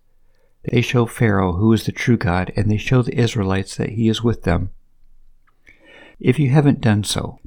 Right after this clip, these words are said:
please be sure to check out the chart included with these Bible studies on the website to see how the ten plagues attacked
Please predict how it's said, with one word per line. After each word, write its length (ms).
please 320
be 200
sure 480
to 100
check 260
out 140
the 80
chart 380
included 440
with 140
these 140
Bible 320
studies 400
on 100
the 80
website 580
to 120
see 200
how 140
the 100
ten 280
plagues 500
attacked 460